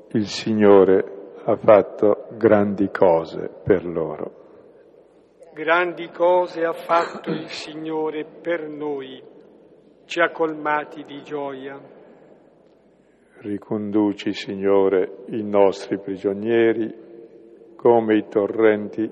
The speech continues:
Speaker 1: del Negev.
Speaker 2: Chi semina nelle lacrime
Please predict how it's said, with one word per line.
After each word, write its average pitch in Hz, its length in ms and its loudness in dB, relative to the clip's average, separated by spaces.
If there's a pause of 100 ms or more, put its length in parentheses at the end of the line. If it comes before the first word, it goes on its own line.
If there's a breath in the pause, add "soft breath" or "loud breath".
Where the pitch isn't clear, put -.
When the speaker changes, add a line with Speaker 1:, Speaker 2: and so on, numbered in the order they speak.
Speaker 1:
del 104 240 -2
Negev. 87 640 -10 (1400 soft breath)
Speaker 2:
Chi 190 280 -4
semina 185 560 0
nelle 180 360 0
lacrime 185 800 -4